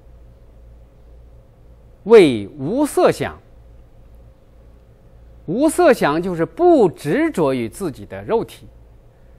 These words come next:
不认为自己的身体是自我，应该有这样的想法啊，应该啊，啊，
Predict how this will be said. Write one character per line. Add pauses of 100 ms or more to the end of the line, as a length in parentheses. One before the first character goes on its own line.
(160)
不
认
为
自
己
的
身
体 (200)
是
自
我， (2500)
应
该
有 (640)
这
样
的
想
法 (280)
啊， (400)
应
该 (280)
啊， (480)
啊，